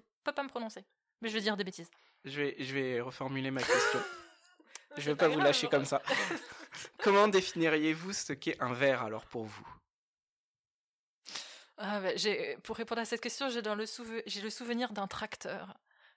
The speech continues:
Speaker 1: Souvenir d'un tracteur qui fait des va-et-vient comme ça dans un champ et qui dé-, et, et, et, et si le,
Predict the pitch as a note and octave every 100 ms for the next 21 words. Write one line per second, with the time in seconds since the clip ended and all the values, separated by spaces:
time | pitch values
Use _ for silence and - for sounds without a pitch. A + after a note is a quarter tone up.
0 | - B3+ B3 B3+ A3+ F#3+ - G#3+ - C#4
1 | C4+ C4+ - - A3+ B3+ G#3 G#3 G3 A#3
2 | A#3+ G#3+ - B3 A3 G3 A3+ G#3 F#3+ F3+
3 | F#3+ F#3+ - - C4+ C#4 B3+ G#3+ G3 F#3+
4 | - G#3 G3+ F3+ A3+ - G3+ - G#3+ G#3
5 | - G#3 F3+ F#3+ F3 - G#3+ G3+